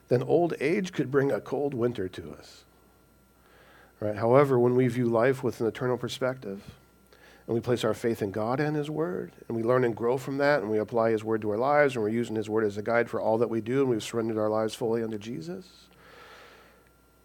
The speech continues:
then there's a harvest that comes from that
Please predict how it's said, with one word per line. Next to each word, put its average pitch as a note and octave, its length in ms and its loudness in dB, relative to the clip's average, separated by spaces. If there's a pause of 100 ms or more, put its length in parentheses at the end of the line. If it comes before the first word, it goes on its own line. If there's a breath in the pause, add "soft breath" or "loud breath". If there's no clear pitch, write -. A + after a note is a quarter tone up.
(800)
then C#3 80 -4
there's C3+ 160 -4
a A2+ 40 -6
harvest C3 480 -10
that - 100 -14
comes D#2+ 220 -16
from - 180 -16
that C2+ 180 -18